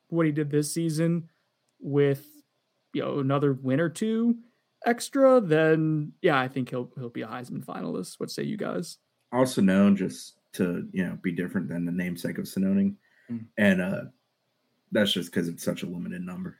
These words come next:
Speaker 2: It's a tough deal to get there. Um, you got, he's gotta be the best quarterback in this league. And we talked earlier in the show about there's two dudes in this league. So do I think he can be that guy? Yeah, I do. Do I think he has a shot? Sure. I'll just Sonone in the sense of a numbers game.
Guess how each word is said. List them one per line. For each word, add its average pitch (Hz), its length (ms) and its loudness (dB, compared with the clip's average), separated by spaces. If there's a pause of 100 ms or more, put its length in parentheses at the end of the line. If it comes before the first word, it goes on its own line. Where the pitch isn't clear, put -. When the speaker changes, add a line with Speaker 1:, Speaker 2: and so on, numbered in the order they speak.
(120)
Speaker 2:
It's - 140 -12
a 98 40 -6
tough 90 280 -2
deal 92 180 -6
to 92 60 -4
get 82 280 -6
there. 92 320 -6 (180)
Um, 87 380 -6 (600)
you 110 160 2
got, 120 260 10
he's 110 280 2
gotta 120 180 8
be 107 80 4
the 101 60 2
best 98 280 2
quarterback 90 400 -4
in 90 80 -6
this - 180 -8
league. 82 440 -12
And 196 420 -8
we 185 80 -8
talked - 260 -4
earlier - 280 -10
in - 60 -14
the - 40 -12
show - 260 -6
about - 320 -6 (480)
there's 87 200 -6
two - 220 2
dudes - 320 -6
in - 100 -4
this - 180 -8
league. - 260 -8
So - 340 -8 (100)
do 104 160 6
I 95 60 4
think 110 200 4
he 95 60 2
can 98 120 4
be 110 180 4
that 123 160 4
guy? 127 220 4
Yeah, - 160 -2
I 101 80 0
do. 90 360 -6 (320)
Do 98 80 -2
I - 20 -2
think 98 140 0
he 101 80 2
has 101 160 0
a - 60 -10
shot? - 300 -4
Sure. 98 460 -2
I'll - 80 -4
just - 240 -8
Sonone 90 300 -8
in - 80 -8
the - 80 -10
sense 92 240 -10
of - 80 -16 (180)
a 92 80 -8
numbers 95 380 -6
game. - 300 -12